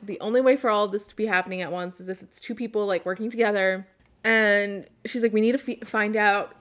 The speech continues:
who was visiting the man that came forward to confess to Danny's crimes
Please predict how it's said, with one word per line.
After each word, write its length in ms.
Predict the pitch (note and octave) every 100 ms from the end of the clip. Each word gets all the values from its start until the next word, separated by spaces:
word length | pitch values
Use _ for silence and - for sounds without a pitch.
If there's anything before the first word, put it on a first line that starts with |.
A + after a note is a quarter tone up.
| _ _ - _ _ - A3+ -
who 260 | B3 B3 B3+
was 220 | A#3+ G#3
visiting 680 | G3 G#3+ G#3+ A3 G#3+ A3 G3+
the 100 | G#3
man 240 | G3 F#3+
that 120 | A3
came 200 | G#3+ G#3+
forward 360 | G#3 F#3 F#3 G3
to 40 | -
confess 460 | - G3 F#3+ F#3+
to 80 | -
Danny's 360 | F3 E3+ F3 F#3
crimes 460 | A3+ G#3+ G#3 A3+